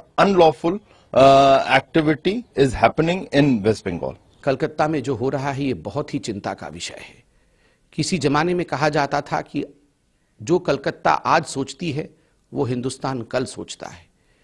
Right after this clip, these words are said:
Speaker 2: उस महान परंपरा का, उस महान बंगाल को जिस प्रकार ममता बनर्जी जी ने अपने कुशासन के कारण आतंक के गर्त की तरफ वो धकेलते जा रही है,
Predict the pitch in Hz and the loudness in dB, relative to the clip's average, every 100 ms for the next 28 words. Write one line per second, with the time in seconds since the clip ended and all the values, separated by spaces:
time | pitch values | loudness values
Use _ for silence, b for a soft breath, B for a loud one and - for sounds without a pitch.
0 | _ _ _ _ _ _ - 202 151 110 | _ _ _ _ _ _ 0 0 0 -2
1 | 123 156 220 - 165 151 135 123 120 123 | 0 2 2 2 -2 -2 -2 -2 -2 -4
2 | 135 127 120 113 170 190 131 120 120 143 | -6 -6 -6 0 0 0 -4 -4 0 0
3 | 143 - - - _ _ _ - 170 - | 0 -8 -18 -18 _ _ _ -8 -6 -4
4 | 170 165 165 147 123 143 151 160 135 123 | -6 2 2 2 -4 -4 -2 -2 -2 -4
5 | 135 156 135 175 175 - - _ _ _ | -4 -4 -4 -4 -4 -8 -14 _ _ _
6 | - 151 - 175 - 170 - 151 151 226 | -4 -4 -2 -4 -4 -4 0 0 0 -2
7 | 214 160 127 117 127 - _ _ _ _ | 0 -2 -2 -2 -2 -8 _ _ _ _
8 | _ _ _ _ - 135 143 226 214 190 | _ _ _ _ -4 -2 0 -2 -2 -6
9 | 135 185 185 - 175 - 160 160 151 110 | 0 0 0 -12 -10 -4 -4 -4 -6 -6
10 | - 127 135 196 127 113 107 151 98 | -6 -6 0 0 2 -2 -2 -6 -8